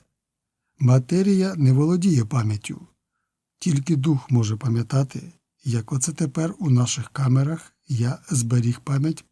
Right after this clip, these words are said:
про принцесу Ом і про Чон Монджу і передав свої знання Джейкові Опенгаймерові. А від нього вони,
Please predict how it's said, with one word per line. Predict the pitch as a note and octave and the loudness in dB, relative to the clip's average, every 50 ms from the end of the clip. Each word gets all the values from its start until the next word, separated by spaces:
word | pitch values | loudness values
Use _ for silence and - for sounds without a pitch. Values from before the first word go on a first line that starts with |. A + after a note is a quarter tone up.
| _ _ _ | _ _ _
про | - D3 C3 B2 | -2 0 0 0
принцесу | B2 C#3 B2+ A#2+ A#2 - - C3 B2 B2 - D3+ E3+ - _ | 0 0 -2 -2 -2 -2 -2 -2 -4 -4 -6 -8 -10 -10 _
Ом | - D3 D3+ E3 F3 - - _ _ _ _ _ _ _ _ | -2 0 0 0 0 -2 -6 _ _ _ _ _ _ _ _
і | - C3 | -6 -4
про | - C3 B2 | 0 0 0
Чон | B2 - - F3+ F3+ D#3 | 0 0 -2 -2 0 2
Монджу | C#3+ C#3+ C#3+ C#3 A#2 G#2+ G#2+ A2 G#2+ G#2+ - _ _ _ _ _ _ _ _ _ _ _ _ _ - | 2 2 2 2 0 0 -4 -6 -6 -8 -14 _ _ _ _ _ _ _ _ _ _ _ _ _ -2
і | D#3 C#3+ | -2 -2
передав | C#3 F3 E3 F3 E3+ D#3+ G#3+ A#3 G#3+ - | 0 0 -2 -2 0 0 0 0 0 -2
свої | - E3+ E3 F3+ F3+ | -2 -2 0 0 0
знання | D#3+ C#3 C#3+ C#3+ C3+ B2+ C3+ D3+ E3+ F3 F3 - _ _ _ _ _ _ _ _ - | 0 2 2 4 4 4 4 4 0 -2 -6 -10 _ _ _ _ _ _ _ _ -6
Джейкові | C3 G#2 A#2 C#3 D#3+ E3+ E3+ - E3+ D#3+ D#3+ F3 G3+ - | -4 0 0 0 0 -2 -2 -4 -4 -2 -2 -4 -6 -8
Опенгаймерові. | - E3+ C#3 - C#3+ B2 A#2 A2 A2 A2 G#2 G2+ G#2 G#2+ A2 A2 G#2+ A#2 B2+ D#3+ E3+ _ _ _ _ _ _ _ | -8 -8 -4 -2 0 0 0 0 -2 -2 -2 -4 -4 -6 -6 -8 -8 -10 -12 -14 -16 _ _ _ _ _ _ _
А | - D3+ C3 | -2 0 2
від | A#2+ A#2+ G#2 | 2 2 0
нього | G#2 A2+ C#3 F#3 G3 D#3 D3+ C#3 C#3 - - _ _ | 2 2 4 4 4 4 2 0 -2 -4 -10 _ _
вони, | D3 A#2+ A#2 B2 A#2 A2 G#2 G#2 - - | -2 2 4 4 4 4 0 -4 -8 -14